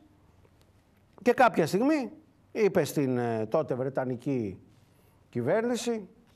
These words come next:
ότι, «Α, ξέρετε, έχω κάτι από εκεί, από την Ελλάδα, ρε παιδί μου, αυτό που, το, τον Παρθενώνα», ε, «Επειδή είχε πάρα πολλά χρέη. Και του πλήρωσαν τα χρέη.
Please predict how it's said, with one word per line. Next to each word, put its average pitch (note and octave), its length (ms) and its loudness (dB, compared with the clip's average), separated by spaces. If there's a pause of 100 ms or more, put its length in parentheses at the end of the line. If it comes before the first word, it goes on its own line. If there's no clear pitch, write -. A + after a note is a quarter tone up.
(880)
ότι, F3 300 -4 (100)
«Α, G#3+ 180 -2
ξέρετε, F#3+ 360 0
έχω G3+ 180 -2
κάτι F3+ 1000 0
από D#3+ 240 -4
εκεί, F3 180 -2
από D#3 180 -2
την D#3 160 -2
Ελλάδα, E3 380 2
ρε C#3 80 0
παιδί D3 220 -2
μου, F3 100 0
αυτό E3 280 -2
που, E3 440 0
το, D#3+ 260 -2
τον D#3 200 -6
Παρθενώνα», G3 680 0 (580)
ε, - 140 -4 (1000)
«Επειδή D3+ 360 0
είχε G3+ 200 0
πάρα F3 440 2
πολλά C#3+ 340 0
χρέη. B2 680 -2 (1120)
Και F#3 100 -2
του D3+ 100 -2
πλήρωσαν B3 420 0
τα A#3 80 2
χρέη. B2 420 -2